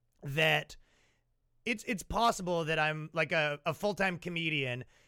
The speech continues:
and in my s-, spare time, I run a billion-dollar hedge fund." And,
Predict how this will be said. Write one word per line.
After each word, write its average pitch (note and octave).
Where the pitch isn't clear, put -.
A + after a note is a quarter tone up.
and G#3
in B3
my C4
s-, -
spare A#3+
time, E3
I A3
run G#3
a A3+
billion-dollar F#3
hedge C3+
fund." -
And, A#3